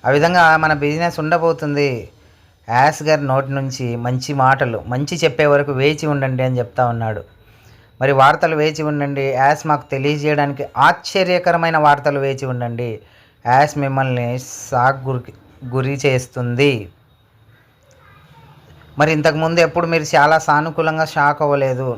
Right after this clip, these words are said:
నాకు ఇది ఇవ్వనివ్వండి. చూడండి, మరి యాస్ సార్ వచ్చి మంచి, మంచి విషయాలు చెప్పే వరకు ఉండండి.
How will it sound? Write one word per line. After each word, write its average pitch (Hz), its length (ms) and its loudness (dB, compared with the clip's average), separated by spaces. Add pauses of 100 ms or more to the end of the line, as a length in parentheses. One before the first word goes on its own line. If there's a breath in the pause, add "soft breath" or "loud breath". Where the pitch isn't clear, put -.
(120)
నాకు 127 300 0
ఇది 123 340 -6
ఇవ్వనివ్వండి. 123 720 0 (240)
చూడండి, 127 480 -2 (440 soft breath)
మరి 127 240 0
యాస్ 127 280 2
సార్ 156 180 4
వచ్చి 143 240 -2
మంచి, 147 560 -2 (580)
మంచి 160 360 -4
విషయాలు 156 400 4
చెప్పే 147 280 0
వరకు 156 300 0
ఉండండి. 147 380 0